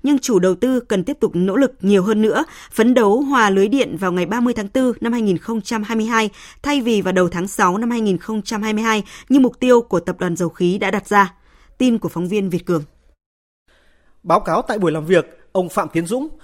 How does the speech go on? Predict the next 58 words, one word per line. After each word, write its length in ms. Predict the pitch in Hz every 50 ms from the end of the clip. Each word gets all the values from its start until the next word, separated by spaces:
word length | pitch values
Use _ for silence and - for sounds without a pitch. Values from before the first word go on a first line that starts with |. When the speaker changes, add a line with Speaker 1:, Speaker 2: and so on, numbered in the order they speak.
| _ _
Speaker 2:
Phó 120 | - - 247
Tổng 180 | - 247 160 -
Giám 120 | 165 202
đốc 180 | 277 339 - -
Tập 100 | 208 175
đoàn 160 | 170 160 139
Dầu 120 | 131 156
khí 200 | 131 - 147 143 190
cho 100 | - 180
biết, 220 | 160 208 285 339 - - - _ _ _ _ _ -
tập 120 | 214 196
đoàn 220 | 196 202 185 160 147
đã 120 | 208 277
rà 180 | 262 208 175 143
soát, 240 | - - 294 330 320 - -
tính 180 | - 175 190 208
toán 280 | - 156 147 151 254 285
chi 140 | - - 226
phí 180 | - - 165 196
cần 180 | - 214 135 113
thiết 160 | - - 330 - - - _ _ _
để 120 | 214 196 -
triển 160 | - 165 143
khai 260 | - - 262 262 247 -
hoàn 120 | 190 151
thành 140 | 143 165 143
dự 120 | 120 143 147
án 220 | 139 143 190 247
vào 100 | 247 214
cuối 200 | - - 151 185
năm 160 | 214 254 240 202
hai 120 | 247 254
nghìn 200 | 208 165 139 117
không 140 | - 185 165
trăm 140 | - 185 165
hai 100 | 170 170
mươi 80 | 165 165
hai, 220 | 160 156 147 131 - - _ _ _ _ _ _ _
bảo 140 | - 196 170
đảm 220 | 170 175 160 139 123 -
không 180 | - 285 247
vượt 160 | 214 214 170 - -
tổng 140 | - 139 131
mức 100 | 226 269
đầu 140 | 247 185 139 -
tư 140 | 214 208 185
điều 120 | 156 151
chỉnh 200 | 135 - 151 120
lần 120 | 139 139 131
hai. 300 | 160 170 165 156 143 123 - - - _ _ _ _ - _ _ _
Các 140 | - 277 254
hạng 180 | 233 202 175
mục 120 | 160 160 - -
chủ 100 | 147 135
yếu 200 | 139 147 160 -
còn 200 | - 208 165 170
lại 180 | 175 175 156
như 260 | 160 175 180 175 156